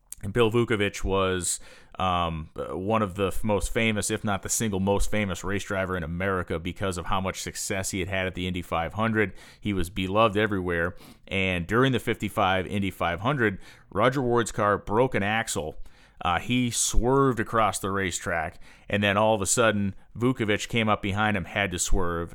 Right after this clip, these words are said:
and unfortunately for Bill Vukovich, he launched up the banking and out of the racetrack. So he basically flew completely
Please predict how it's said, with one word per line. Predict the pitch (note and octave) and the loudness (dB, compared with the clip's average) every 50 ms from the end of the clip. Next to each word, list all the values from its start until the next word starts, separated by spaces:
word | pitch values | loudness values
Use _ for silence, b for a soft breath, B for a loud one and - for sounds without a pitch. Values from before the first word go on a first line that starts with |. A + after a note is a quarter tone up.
| - - | -12 -8
and | F#2+ G2 F#2+ F#2+ F#2 F#2 F2+ | -6 -4 -2 -2 -2 -4 -6
unfortunately | E2 - - A2+ A#2+ A2+ - A2 G2 F2 | -6 -6 -4 -2 -2 -2 -2 -4 -4 -4
for | - G2+ | -4 -4
Bill | E2+ G#2 G#2+ G2+ | 0 2 2 2
Vukovich, | F2+ G#2+ A2 A2 - G2 E2+ F2+ E2 - - - | 2 2 0 -2 -2 -4 -4 -4 -6 -6 -8 -6
he | A2+ G2 | -4 -4
launched | F#2 F#2 G2+ G2+ G2+ G2+ F#2+ - - - - - | -4 -2 0 0 0 0 0 -2 -8 -12 -6 -2
up | G#2+ A2+ - - | -2 -2 -2 -2
the | - G2+ | -4 -4
banking | D#2+ G2+ G2 G2+ G2 - F#2+ F2+ E2+ | -2 0 0 -2 -2 -2 -4 -6 -6
and | E2 - - _ - | -6 -8 -8 _ 0
out | F#2+ G#2+ A2 A2 - - | 2 4 4 4 4 2
of | E2 E2+ E2+ | 0 -6 -6
the | F2 | -6
racetrack. | E2+ F2+ G2 G2+ F#2 - - - F2+ D#2 D#2 - - - | -4 -2 -2 -2 -2 -6 -6 -6 -6 -6 -8 -10 -10 -8
So | - - G#2+ F#2+ F2+ E2+ E2+ - b b b b b b | -4 -2 0 0 0 -2 -4 -6 b b b b b b
he | - G#2+ | -6 -2
basically | E2+ G#2+ A2 A2 - - G#2+ - G2+ F#2 | 2 2 2 2 2 0 -2 -2 -4 -4
flew | - - - A2+ A2 G#2+ G#2 G#2 - - | -4 -4 -4 -2 0 0 0 -2 -4 -6
completely | - - F2+ D2+ - A2+ A#2+ A2 G2+ G#2 G2+ | -8 -8 -8 -4 -2 -2 -2 -2 -2 -4 -4